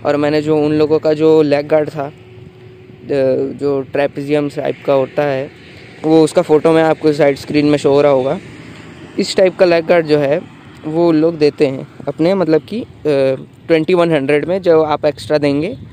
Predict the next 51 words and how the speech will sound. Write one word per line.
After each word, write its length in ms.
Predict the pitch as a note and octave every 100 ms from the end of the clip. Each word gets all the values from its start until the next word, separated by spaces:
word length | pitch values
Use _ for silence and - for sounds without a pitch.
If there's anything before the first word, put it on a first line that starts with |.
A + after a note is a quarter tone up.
| - - - - - - - -
तो 60 | D3
आपको 300 | C#3+ - D3+
वो 240 | F3+ C#4+ F#3
लेग 180 | D3+ C#3+
गार्ड 200 | D3+ C#3+
मिलेगा। 400 | C#3+ C3+ D3 D3 - - - - - - - - - - - - - - - G2
वो 240 | D#3+ F3+
क-, 200 | F3 D#3+
कोई 200 | D#3 E3+
कोई 160 | E3 F3
showroom 280 | E3 D#3+ E3
में, 220 | F3 E3+
जैसे 200 | D#3 E3+
आप 500 | E3 - E3 E3 D#3+ - - - -
backward 400 | D3 - E3+ E3
area 220 | E3 E3+
के 100 | F3
showroom 260 | E3 D#3
में 120 | F3 E3
जाएंगे 260 | D#3+ E3
तो 80 | E3
आपको 240 | E3 D3+
वो 60 | E3
compulsory 560 | D#3 C#3+ F3+ E3+ F3 E3
करके 280 | D#3+ D#3+
देते 280 | D#3 D3+ -
हैं, 160 | C#3+ A2+ - - - -
क्योंकि 200 | D3+ D#3+
वहाँ 220 | D3+ D3+
के 80 | E3+
लोगों 200 | D#3+ D#3+
को 80 |
उतनी 200 | E3 E3+
knowledge 340 | E3 D#3 D#3+ E3
नहीं 120 | E3+
होती 220 | D#3+ D#3+
कि 100 | D#3
नहीं 280 | D#3 D3+ D3+
ये 220 | D#3 D3+
extra 260 | C#3+ - E3
accessories 460 | D#3 D#3+ D#3+ D#3
में 120 | E3 D3+
आता 240 | D3 D#3
है, 80 | D#3
इसको 220 | C3 D3+
आप, 160 | D3+ C3
अ, 380 | B2+ D3+ C#3+ C3+
compulsory 520 | C#3+ C3+ D#3 D#3 D3+
नहीं 180 | D3+ D3+
कर 120 | D#3+
सकते। 360 | C3 C3 -